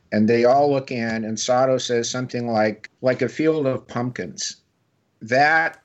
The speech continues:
scene seems to me, even though it doesn't have any great burning significance in the movie, it is intended to show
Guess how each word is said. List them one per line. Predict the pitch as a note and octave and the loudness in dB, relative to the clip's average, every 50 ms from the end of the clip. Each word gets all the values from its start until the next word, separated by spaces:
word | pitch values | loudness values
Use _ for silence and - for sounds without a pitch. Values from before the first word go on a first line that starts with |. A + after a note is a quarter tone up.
| _ | _
scene | - - - - D#3 D#3 D#3 D3+ C#3+ C3 A#2+ A#2 A2 G#2+ A2 - _ - | -12 -10 -10 -10 -8 -8 -8 -6 -4 -4 -4 -4 -4 -6 -6 -10 _ -8
seems | - - - D3 D3+ D3+ D#3 D#3 - - | -6 -4 -4 -4 -4 -4 -4 -4 -4 -4
to | - A#2 | -4 -4
me, | A#2+ A#2 A2+ A2+ A2+ A2+ A2+ A2 A2+ - - _ | -2 0 0 2 2 2 2 0 0 -2 -4 _
even | - C3+ D3+ D#3+ D#3 D3+ | 0 0 2 2 2 2
though | D3 C#3 B2+ | 4 4 4
it | A#2+ A2+ G#2+ | 2 2 2
doesn't | B2 B2+ B2+ C3 B2 | 0 0 0 0 0
have | A#2 A#2+ A#2+ | 0 0 -2
any | A#2+ C3+ C3 A2+ | -2 -2 -4 -2
great | G#2+ A#2 A#2 A#2 G#2 G#2 | 0 2 2 0 0 0
burning | A2+ A#2 A#2 A#2+ B2+ B2+ | 0 -2 0 0 -2 -4
significance | - - A#2 G#2+ A#2 A#2+ A#2 - C3+ G#2+ - B2+ B2 A#2+ - A#2 | -4 -4 -2 -2 -2 -2 -2 -2 -2 -2 0 -2 -2 -2 -2 -2
in | A2+ A2+ | -2 0
the | A2 | 0
movie, | A2 A2+ A#2+ B2 B2+ C#3+ C#3 A#2+ | 0 2 2 2 2 2 2 4
it | A2+ G#2+ | 4 4
is | A#2+ B2 C3 B2 | 4 2 2 2
intended | B2+ A#2+ A#2+ - B2+ B2 B2 A#2+ A2+ G#2+ - | -2 -2 -2 -2 0 0 0 -2 -4 -4 -4
to | A#2 A#2 | -4 -4
show | - - C3 B2 B2 B2 B2+ B2 B2 B2 | -2 0 2 4 4 6 6 4 4 2